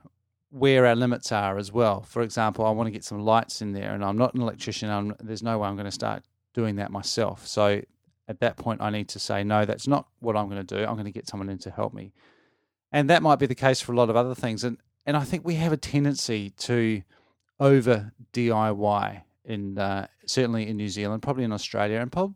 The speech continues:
probably in other places as well. And this wasn't my idea. This has come from, uh, s-, speaking with a builder who actually specialises in,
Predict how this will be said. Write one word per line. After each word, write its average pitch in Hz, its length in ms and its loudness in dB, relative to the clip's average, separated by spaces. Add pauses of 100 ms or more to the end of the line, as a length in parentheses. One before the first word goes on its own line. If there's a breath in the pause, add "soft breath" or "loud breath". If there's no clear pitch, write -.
(120)
probably 175 320 0
in 131 100 0
other 127 200 2
places 117 340 -2
as 107 160 -6
well. 117 340 2 (460 soft breath)
And 135 140 4
this - 240 4
wasn't 143 440 6
my 131 360 8
idea. 110 260 4
This 110 140 -2
has 123 100 -8
come 123 220 -2
from, 113 200 -4
uh, 107 200 0
s-, - 260 -10 (280)
speaking 117 360 -6
with 107 100 -6
a 101 60 -4
builder 107 380 0
who 107 160 0
actually 110 240 -4
specialises 107 840 -4
in, 101 240 -8